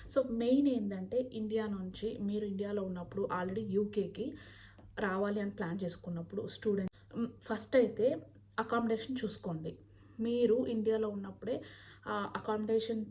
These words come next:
చూ-, అంటే ఎవరైనా తెలిసి ఉంటే ఫ్రెండ్స్ కానీ ఫ్యామిలీ కానీ ఎవరినైనా ఉంటే మీరు వచ్చే ప్లేస్లో తెలుసుకుంటే చాలా బెటరు. ఎందుకంటే మీరు వచ్చిన తర్వాత, మ్, ఇక్కడికి రీచ్ అయిన తర్వాత ఇక్కడ దొరకలేదు అంటే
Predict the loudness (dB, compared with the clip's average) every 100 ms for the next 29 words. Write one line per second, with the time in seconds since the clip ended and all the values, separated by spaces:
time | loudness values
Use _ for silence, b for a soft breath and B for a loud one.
0 | -6 -2 0 0 4 6 6 4 -2 -2
1 | 0 0 0 -2 -2 -2 -4 -2 -4 -4
2 | -6 -6 -4 -6 -10 -8 -4 -4 -4 -4
3 | -4 -4 -2 -2 -2 -4 -6 B B B
4 | B -14 -8 -4 0 4 6 6 4 2
5 | 2 4 6 4 4 4 4 2 0 -2
6 | -4 0 -2 -2 -6 -6 -4 -4 -4 -2
7 | -2 -2 -2 -2 -2 -2 -4 B B B
8 | B -2 0 0 -2 0 0 0 0 0
9 | 0 0 0 0 -2 -2 -4 -4 -4 -4
10 | -6 -6 -4 -2 -4 -8 -4 -4 0 0
11 | 0 -2 -4 -4 -4 -6 -6 -8 -8 -6
12 | -4 -4 -2 -2 -2 -2 -4 -2